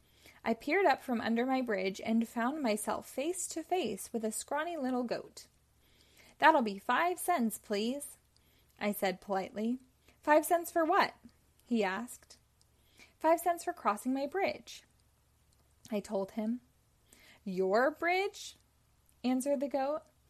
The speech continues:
"Yes," I said. "I'm the toll troll."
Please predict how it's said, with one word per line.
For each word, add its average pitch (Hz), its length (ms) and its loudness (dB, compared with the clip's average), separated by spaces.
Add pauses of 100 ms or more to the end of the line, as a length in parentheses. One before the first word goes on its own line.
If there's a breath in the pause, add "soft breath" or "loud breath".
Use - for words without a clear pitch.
(300 soft breath)
"Yes," - 480 -2 (320)
I 208 100 -2
said. 214 420 -4 (400 soft breath)
"I'm 214 260 2
the 277 100 0
toll 415 300 0
troll." - 420 -8